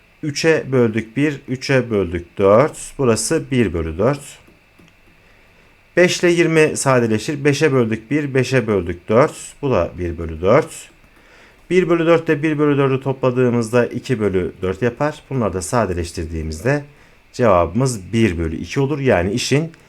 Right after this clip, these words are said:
yarısı biter diyebiliyoruz. Yedinci örneğimizde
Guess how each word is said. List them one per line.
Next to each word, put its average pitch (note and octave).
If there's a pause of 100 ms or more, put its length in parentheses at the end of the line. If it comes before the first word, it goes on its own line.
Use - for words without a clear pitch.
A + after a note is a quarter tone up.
(220)
yarısı A#2+
biter A#2+ (160)
diyebiliyoruz. G2 (2750)
Yedinci G3
örneğimizde B2